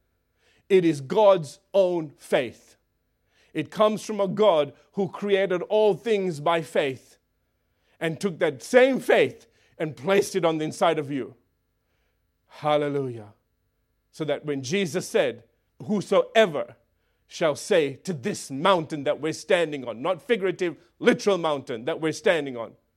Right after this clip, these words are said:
"Be thou removed, be thou cast in the sea," doesn't doubt in his heart, but shall believe those things which he says will come to pass, he shall have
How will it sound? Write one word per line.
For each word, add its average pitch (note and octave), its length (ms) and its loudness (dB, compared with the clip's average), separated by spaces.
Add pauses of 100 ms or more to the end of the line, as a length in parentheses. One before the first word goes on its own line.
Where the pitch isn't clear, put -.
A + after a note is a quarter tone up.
(840)
"Be A3 220 4
thou F#3+ 180 6
removed, E3+ 520 -2 (500)
be C#4 160 8
thou G3 200 6
cast F#3 360 2
in E3 60 -10
the D#3+ 80 -6
sea," - 320 -6 (340)
doesn't A3 380 6
doubt G3 240 6
in F3+ 80 -2
his E3+ 140 -2
heart, D3+ 200 0
but G#3 200 2
shall G3+ 140 2
believe G#3 380 2
those F#3+ 240 0
things G3+ 240 -2
which F#3 140 -8
he E3+ 100 -6
says E3+ 400 2 (260)
will E3+ 140 0
come G#3 220 2
to F3 100 -2
pass, G3 320 2 (320)
he F3+ 420 2 (120)
shall G3 500 4 (140)
have D#3 420 4